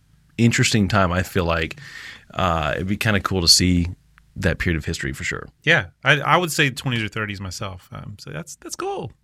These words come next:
Speaker 2: All
Speaker 1: Yeah.
Speaker 2: right. All right,
Speaker 1: All right,
Speaker 2: your
Speaker 1: man.
Speaker 2: turn.
Speaker 1: I've got a theme to my lightning questions for you.
Speaker 2: Okay.
Speaker 1: You ready?
Speaker 2: I think
Speaker 1: The
Speaker 2: so.
Speaker 1: theme is Disney.
Speaker 2: Okay.
Speaker 1: And now this,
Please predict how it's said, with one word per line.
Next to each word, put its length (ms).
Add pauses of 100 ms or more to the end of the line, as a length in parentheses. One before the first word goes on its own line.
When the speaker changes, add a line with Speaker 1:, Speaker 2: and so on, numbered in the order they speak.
Speaker 2:
All 80
Speaker 1:
Yeah. 100
Speaker 2:
right. 220 (320)
All 60
right, 140
Speaker 1:
All 60
right, 160
Speaker 2:
your 140
Speaker 1:
man. 80
Speaker 2:
turn. 60 (220)
Speaker 1:
I've 200
got 140
a 40
theme 680 (260)
to 80
my 120
lightning 300
questions 340
for 120
you. 120
Speaker 2:
Okay. 360
Speaker 1:
You 100
ready? 320 (180)
Speaker 2:
I 220
think 200
Speaker 1:
The 60
Speaker 2:
so. 120
Speaker 1:
theme 280
is 400 (400)
Disney. 380 (600)
Speaker 2:
Okay. 300 (320)
Speaker 1:
And 100
now 200
this, 380